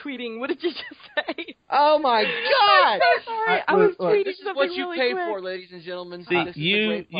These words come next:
Speaker 2: podcast.
Speaker 3: I
Speaker 4: scream
Speaker 3: got
Speaker 4: at
Speaker 3: this.
Speaker 4: millennials about tweeting it, but it's
Speaker 3: Oh.
Speaker 4: isis over there.
Speaker 1: I
Speaker 4: Yeah.
Speaker 1: know,
Speaker 2: I
Speaker 1: yes.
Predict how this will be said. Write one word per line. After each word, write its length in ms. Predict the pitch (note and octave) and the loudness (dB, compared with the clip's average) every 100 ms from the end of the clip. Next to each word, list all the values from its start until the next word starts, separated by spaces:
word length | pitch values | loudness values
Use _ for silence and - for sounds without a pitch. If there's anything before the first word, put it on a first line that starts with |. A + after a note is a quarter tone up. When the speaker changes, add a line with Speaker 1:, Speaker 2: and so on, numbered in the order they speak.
| A#3 | -4
Speaker 2:
podcast. 60 | |
Speaker 3:
I 120 | D3 D3+ | -2 0
Speaker 4:
scream 160 | A3+ | 0
Speaker 3:
got 80 | - | 0
Speaker 4:
at 60 | F#3 | -2
Speaker 3:
this. 40 | |
Speaker 4:
millennials 560 | F3 F3 F3+ D#3 C#3 C3+ | -2 0 -2 -2 -6 -8
about 360 | A#2+ - B2 - | -12 -10 -10 -8
tweeting 520 | D3 C#3 B2 A2+ A2+ | -8 -6 -6 -8 -10
it, 100 | G#2+ | -8
but 160 | A#2+ A#2 | -6 -6
it's 160 | A2+ | -8
Speaker 3:
Oh. 60 | A#2+ | -6
Speaker 4:
isis 500 | A#2 A2 G2+ F#2+ F#2+ | -2 -2 -4 -8 -10
over 200 | A2 G#2 | -12 -10
there. 280 | G#2 G2+ G2 | -10 -10 -10
Speaker 1:
I 180 | C4 D#4+ | -8 -8
Speaker 4:
Yeah. 160 | D4 | -6
Speaker 1:
know, 320 | C#4 D4 C4+ G3+ | -6 -6 -4 -6
Speaker 2:
I 40 | D#3+ | -4
Speaker 1:
yes. 300 | B3+ G3+ | -4 -4